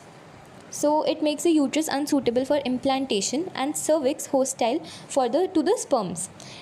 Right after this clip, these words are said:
dash are ideal contraceptives for females. I U Ds. I U D is one of the most widely accepted methods of contraception in India. Yes, true. Progestogen and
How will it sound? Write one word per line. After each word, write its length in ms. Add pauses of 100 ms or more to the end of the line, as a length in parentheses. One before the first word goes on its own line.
(100)
dash 260
are 160
ideal 280
contraceptives 640
for 100
females. 560 (340)
I 80
U 160
Ds. 380 (340)
I 100
U 120
D 80
is 160
one 220
of 180
the 60
most 300
widely 280
accepted 460
methods 420
of 160
contraception 540
in 140
India. 420 (260)
Yes, 320
true. 360 (1400)
Progestogen 760
and 280